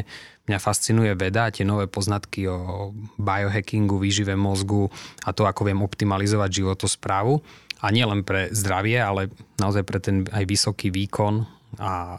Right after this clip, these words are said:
a, a odolnosť organizmu, a silnú imunitu. A na druhej strane je to moja láska k jedlu, ako v zmysle varenia a gastronomie.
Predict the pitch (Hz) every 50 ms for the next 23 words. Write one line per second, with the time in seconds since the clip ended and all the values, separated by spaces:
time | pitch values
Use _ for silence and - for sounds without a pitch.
0 | - 117 - - - - 95 90 87 90 90 90 92 - - - - - - -
1 | - 90 90 104 98 101 98 98 101 107 120 127 - - - 98 98 95 95 92
2 | 95 101 104 113 123 139 143 - - - - - _ _ _ - 98 92 85 85
3 | - - 104 104 104 101 95 95 101 110 117 123 120 - 175 175 - - - _
4 | _ _ _ _ _ _ _ - - - 147 131 113 101 107 113 110 101 - 110
5 | 104 104 104 - 101 104 104 98 101 101 104 - - 98 95 98 107 104 101 95
6 | 95 92 90 - 92 90 95 95 95 - - 98 90 87 90 92 98 95 95 92
7 | 90 87 85 90 90 92 95 87 85 90 95 95 196 196 - 107 101 98 95 95
8 | 95 95 101 98 98